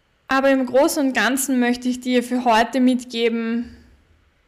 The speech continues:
dass du einerseits Vertrauen entwickelst zu deinem Arzt und zu deinem Therapeuten, weil das ganz entscheidend ist,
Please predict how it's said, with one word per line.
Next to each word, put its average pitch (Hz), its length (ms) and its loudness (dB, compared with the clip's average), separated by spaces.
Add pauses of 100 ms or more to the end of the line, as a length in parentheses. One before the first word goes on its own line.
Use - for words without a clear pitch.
(960)
dass 247 240 -2
du 254 520 0 (540)
einerseits 240 880 -2 (2000)
Vertrauen 254 500 0
entwickelst 294 680 -2
zu 262 100 -4
deinem 220 640 -2
Arzt 277 380 0
und 247 120 -2
zu 226 100 -12
deinem 220 260 -4
Therapeuten, 220 800 -2
weil 233 100 2
das 220 180 -4
ganz 226 220 -2
entscheidend 240 640 0
ist, - 400 -2